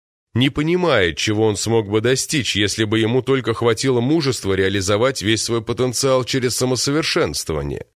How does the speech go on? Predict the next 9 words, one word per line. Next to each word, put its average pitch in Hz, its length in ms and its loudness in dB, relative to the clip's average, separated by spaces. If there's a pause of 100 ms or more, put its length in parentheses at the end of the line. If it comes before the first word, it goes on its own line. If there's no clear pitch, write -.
(480)
Слишком 107 600 0
многие 104 500 0
живут, 104 440 0
используя 104 640 0
лишь 117 280 0
ничтожную 131 840 2
долю 117 340 2
своих 104 360 -2
возможностей. 82 840 -2